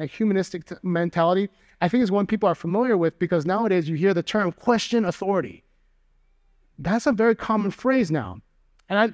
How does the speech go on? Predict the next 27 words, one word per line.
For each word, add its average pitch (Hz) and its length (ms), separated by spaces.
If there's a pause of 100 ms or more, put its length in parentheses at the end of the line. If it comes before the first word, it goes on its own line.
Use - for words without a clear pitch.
not, 254 220 (180)
not 233 380
against 269 380
it. 131 160 (420)
I 262 100
believe 311 320
transparency 233 600
is 190 80
a 185 80
very 208 380
good 175 180
thing. 143 200
I 160 80
really 202 300
do. 170 140
And 170 100
I 185 60
think 254 160
that's 214 160
something 214 300
that, 180 240 (320)
uh, 160 260 (120)
I 202 200
want 175 260
to 180 80
be 165 120
personally. 143 540